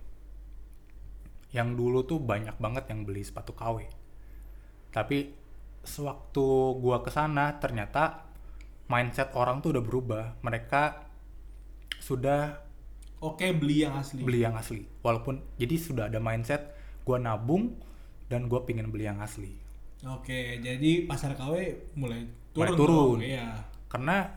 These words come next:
Speaker 1: di gudangnya juga yang K W itu, itu udah ketar-ketir.
Speaker 2: Mm-hmm.
Speaker 1: Nah, gua di sana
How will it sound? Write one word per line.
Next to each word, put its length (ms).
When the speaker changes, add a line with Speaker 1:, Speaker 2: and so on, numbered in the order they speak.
Speaker 1:
di 160
gudangnya 480
juga 160
yang 240
K 80
W 60
itu, 220
itu 200
udah 640
ketar-ketir. 560
Speaker 2:
Mm-hmm. 600
Speaker 1:
Nah, 320
gua 280
di 120
sana 720